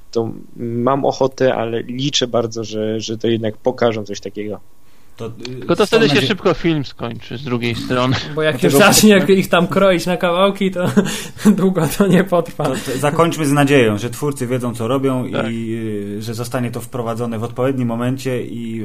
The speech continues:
Speaker 2: wytrwa odpowiednio długo, żeby nasycić, y, mordercze żądze widzów, którzy chcą te morderstwa oglądać.
Speaker 4: Tak jest. Y, no więc cóż, dziękujemy bardzo naszym, y, szacownym gościom za przybycie.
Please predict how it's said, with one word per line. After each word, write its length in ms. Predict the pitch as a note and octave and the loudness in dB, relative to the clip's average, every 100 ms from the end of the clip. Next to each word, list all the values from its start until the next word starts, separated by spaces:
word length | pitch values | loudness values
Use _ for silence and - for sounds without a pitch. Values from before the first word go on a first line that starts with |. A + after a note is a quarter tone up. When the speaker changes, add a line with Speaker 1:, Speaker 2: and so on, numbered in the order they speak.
| G2 F#2 | -6 -8
Speaker 2:
wytrwa 380 | A2 B2 - | -8 -10 -8
odpowiednio 480 | A#2 A2+ A2+ A#2+ A2 | -8 -6 -4 -2 -2
długo, 300 | A2+ B2+ A#2+ | 0 0 0
żeby 180 | A2 G#2+ | -2 0
nasycić, 580 | A2 A2 A#2 A2 F#2+ - - - - - | -2 -2 -6 -8 -10 -14 -16 -18 -18 -10
y, 140 | A2+ G#2+ | -4 0
mordercze 520 | A2+ G#2 B2 A#2+ A2+ | 2 4 4 4 2
żądze 360 | A#2 G#2+ G#2+ G#2 | 2 4 2 2
widzów, 440 | A2 A2+ A2 A2 | -2 -4 -4 -4
którzy 220 | - G#2 | -6 -6
chcą 240 | G#2 A2 G2 | -2 -2 0
te 200 | G2+ F#2+ - - | -2 -2 -10 -6
morderstwa 560 | A2 F#2+ G#2+ - G2+ F2+ - | -4 0 0 0 -6 -8 -8
oglądać. 460 | G#2+ G#2 F#2+ E2 - - - | 0 0 0 -4 -14 -18 -4
Speaker 4:
Tak 220 | D3+ D3+ | -4 0
jest. 280 | C#3 A#2 - - - - | 0 0 -6 -16 -8 4
Y, 540 | C#3+ D3+ D#3 D#3+ E3 F3+ | 6 8 6 4 -2 2
no 220 | F#3+ B3+ | 6 8
więc 180 | C4+ - | 6 8
cóż, 240 | G#3 C#3 | 6 6
dziękujemy 520 | F#3 A3+ A3+ C#4 C4 | 6 8 8 10 8
bardzo 500 | G#3 A3 F#3 G#3 G3+ F#3+ | 8 8 8 8 8 6
naszym, 400 | G3 G3 F#3+ F#3+ | 4 6 6 6
y, 240 | F#3+ F#3 | 6 4
szacownym 440 | - F#3 F#3+ F#3 F#3 | 4 2 2 4 4
gościom 380 | G3 F#3+ F#3 | 4 4 2
za 120 | F3 F3 | 2 2
przybycie. 600 | - E3+ E3 E3+ F#3+ | 2 2 2 2 4